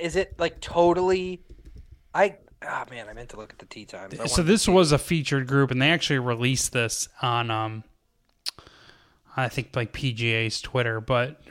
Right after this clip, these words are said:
Speaker 2: John, uh, Justin Thomas is in the, um, the twelve fifty-six group
Speaker 1: Oh.
Speaker 2: with Max Homa and Jordan Spieth.
Speaker 1: Yep. So they are loading up.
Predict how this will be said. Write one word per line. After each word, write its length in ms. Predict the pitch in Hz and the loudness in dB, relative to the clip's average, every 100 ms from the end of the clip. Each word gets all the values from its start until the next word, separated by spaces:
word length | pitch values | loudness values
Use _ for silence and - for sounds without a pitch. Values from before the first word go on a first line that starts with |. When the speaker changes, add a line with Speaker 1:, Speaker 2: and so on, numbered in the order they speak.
| 156 143 | -10 0
Speaker 2:
John, 400 | 160 156 156 143 - | 4 4 2 -4 0
uh, 320 | 147 135 127 139 | 2 4 2 -2
Justin 440 | 139 160 156 160 139 | 2 2 4 0 2
Thomas 580 | 139 135 127 127 - 139 | 4 4 2 -2 -4 -2
is 320 | 131 123 139 - | -2 -2 -6 -2
in 180 | 139 127 | 0 2
the, 320 | 123 123 123 | 2 2 4
um, 360 | 117 117 117 117 _ - - - - - _ - | 4 2 0 -6 _ -20 -20 -20 -20 -20 _ 0
the 140 | 139 | 0
twelve 340 | - - 143 127 | 2 4 6 6
fifty-six 1200 | 151 131 135 120 - - 139 123 - - - - _ - 139 | 2 0 -2 -2 0 2 2 2 -2 -6 -6 -12 _ -8 -4
group 340 | 131 127 123 | 2 4 4
Speaker 1:
Oh. 80 | 139 131 | 6 6
Speaker 2:
with 300 | 123 - - - | 4 2 -14 -6
Max 380 | 135 131 127 - | 0 0 0 -2
Homa 380 | 131 127 123 120 | 0 2 2 2
and 240 | 127 120 113 | 0 -4 -2
Jordan 360 | 120 117 113 | 0 0 -2
Spieth. 540 | - - 117 117 - - _ _ _ _ - | -6 -4 -6 -6 -14 -20 _ _ _ _ -10
Speaker 1:
Yep. 280 | 113 107 _ _ - | -6 -6 _ _ -6
So 120 | 127 | 0
they 140 | 139 | 6
are 120 | 147 123 | 6 4
loading 580 | 113 117 120 120 113 107 | 2 4 4 2 -4 -6
up. 320 | 110 107 | -6 -6